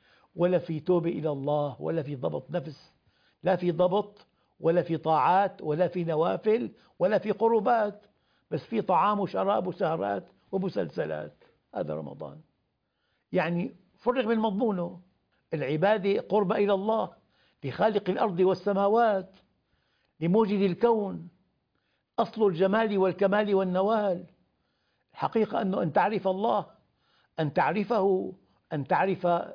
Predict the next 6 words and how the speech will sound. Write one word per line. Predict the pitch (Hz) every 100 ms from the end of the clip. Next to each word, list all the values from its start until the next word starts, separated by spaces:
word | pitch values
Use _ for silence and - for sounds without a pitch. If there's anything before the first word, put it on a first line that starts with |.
| -
ذاته | 131 175 190 220 190 175
الكاملة، | - 170 196 208 196 180 170 - _ _ _ -
أن | 143
تعرف | 196 170 208 190
أسماءه | - 165 180 196 180
الحسنى، | - 202 - 196 175